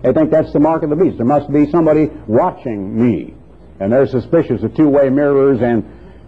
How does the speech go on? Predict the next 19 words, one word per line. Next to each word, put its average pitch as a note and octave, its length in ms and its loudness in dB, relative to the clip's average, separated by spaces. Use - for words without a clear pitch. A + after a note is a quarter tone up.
T E3+ 180 4
V D3+ 260 4
cameras A#2+ 540 2
up A#2 200 0
there A#2 180 2
near A#2+ 180 2
the G#2+ 80 0
cash C3 300 0
register. F2+ 480 -2
We've C3 160 2
all D#3 260 2
heard D3+ 220 0
a C3 60 2
lot B2+ 200 0
of A#2 100 -4
theory D3 380 4
about A#2 280 0
the G#2+ 60 -6
past. B2+ 420 0